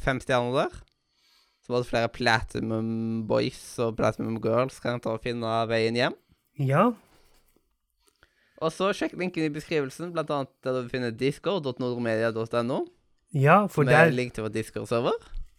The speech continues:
Speaker 2: Det er sant, for der kan du snakke med oss og hundrevis av andre flotte Gold-elever. Du kan spille med oss når vi har spillkvelder, og kanskje du finner din Platinum Boy eller Girl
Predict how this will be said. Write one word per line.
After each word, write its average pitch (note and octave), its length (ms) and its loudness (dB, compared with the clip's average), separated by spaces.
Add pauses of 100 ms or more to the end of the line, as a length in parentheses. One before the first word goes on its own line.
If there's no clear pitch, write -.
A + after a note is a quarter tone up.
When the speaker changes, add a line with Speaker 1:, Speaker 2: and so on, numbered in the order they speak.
(120)
Speaker 2:
Det C#3+ 320 2
er D3 60 0
sant, F#3+ 340 4
for C#3+ 140 2
der D3+ 340 8
kan D3+ 160 2
du C#3+ 80 0
snakke C#3+ 400 0
med C#3 240 4 (720)
oss - 500 4 (440)
og D3 260 4
hundrevis F#3+ 560 8
av E3 140 4 (200)
andre D#3+ 300 4
flotte D#3+ 320 -2
Gold-elever. D3+ 720 2 (560)
Du D3+ 140 2
kan C#3+ 400 2
spille E3+ 420 2
med E3+ 140 6
oss E3 160 0
når D3+ 100 4
vi C#3+ 80 4
har D3 160 2
spillkvelder, D#3 920 0 (500)
og E3+ 340 6
kanskje E3 460 4
du C#3+ 100 0
finner C#3+ 240 4
din D3+ 380 4
Platinum D3+ 540 2
Boy F3 320 4 (100)
eller D#3 240 0
Girl F#3 400 4